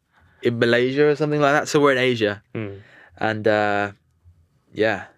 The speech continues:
Speaker 1: apparently they, apparently it was love at first sight, according to my mum, but I'm not sure if that's true. <laughs>
Speaker 2: <laughs> Hopefully.
Speaker 1: Um, I'll just take her word for it. But
Speaker 2: <laughs>
Speaker 1: yeah, they met on a cruise ship, both singers, and here we
Speaker 2: That
Speaker 1: are
Speaker 2: was
Speaker 1: today.
Speaker 2: it.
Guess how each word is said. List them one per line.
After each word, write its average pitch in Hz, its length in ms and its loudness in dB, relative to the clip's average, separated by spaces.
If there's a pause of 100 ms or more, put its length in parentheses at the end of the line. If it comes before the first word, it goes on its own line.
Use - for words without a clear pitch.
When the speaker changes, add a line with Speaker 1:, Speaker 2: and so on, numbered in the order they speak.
(160)
Speaker 1:
apparently 104 320 -6
they, 98 260 -2
apparently 113 380 -4
it - 20 -4
was 101 140 -6
love 107 140 -2
at 85 60 -6
first 104 260 -4
sight, 107 180 -2
according 104 260 0
to 104 100 -16
my 101 100 -4
mum, 107 240 -4
but 113 140 0
I'm 170 60 2
not 107 120 0
sure 123 140 2
if 117 60 -4
that's 151 260 0
true. 196 180 4
<laughs> - 0 -
Speaker 2:
<laughs> 160 200 -2 (1160)
Hopefully. 147 800 0
Speaker 1:
Um, 175 200 2
I'll 170 160 2
just 147 140 -2
take 160 180 4
her 143 160 4
word 143 200 4
for 147 220 4
it. 160 280 0
But 143 280 2 (340)
Speaker 2:
<laughs> 165 300 -12
Speaker 1:
yeah, 143 180 4
they 139 140 0
met 135 140 0
on 123 80 -2
a 123 60 -6
cruise 139 260 0
ship, 139 260 0
both 123 180 0
singers, 123 580 -2
and 110 600 -2 (1300)
here 120 140 -2
we 113 80 2
Speaker 2:
That 113 40 4
Speaker 1:
are 113 60 2
Speaker 2:
was 113 80 -10
Speaker 1:
today. 123 300 0
Speaker 2:
it. - 60 -12